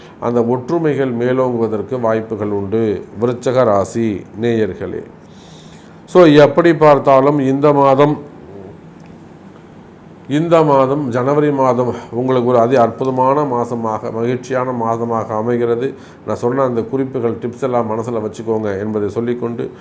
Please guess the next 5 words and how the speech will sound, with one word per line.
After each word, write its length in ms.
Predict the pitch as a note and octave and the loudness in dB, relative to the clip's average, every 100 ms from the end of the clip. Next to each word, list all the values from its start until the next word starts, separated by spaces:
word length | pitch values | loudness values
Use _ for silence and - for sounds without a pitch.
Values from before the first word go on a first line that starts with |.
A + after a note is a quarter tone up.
| - - B2+ | -20 -10 -2
மீண்டும் 340 | D#3 D3+ C3 | 2 2 2
ஒரு 200 | A#2+ A#2 | 2 2
அற்புதமான 580 | A2 - A#2+ A#2 B2+ C#3 | 2 -2 -4 -2 -2 -2
பதிவில் 420 | A#2+ A2 A2+ A2+ | -4 -6 -8 -8
சந்திக்கிறேன். 520 | G#2+ G#2+ G2+ G2 F#2 | -10 -10 -8 -8 -8